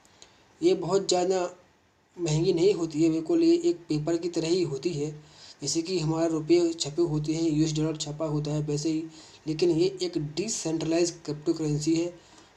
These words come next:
और जो को बाकी papers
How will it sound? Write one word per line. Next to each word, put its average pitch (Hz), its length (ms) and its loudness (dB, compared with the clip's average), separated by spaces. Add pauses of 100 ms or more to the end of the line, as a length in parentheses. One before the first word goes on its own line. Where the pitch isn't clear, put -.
(120)
और 151 360 -4 (1700)
जो 160 160 -2
को 160 120 -6 (380)
बाकी 156 300 -4
papers 170 500 0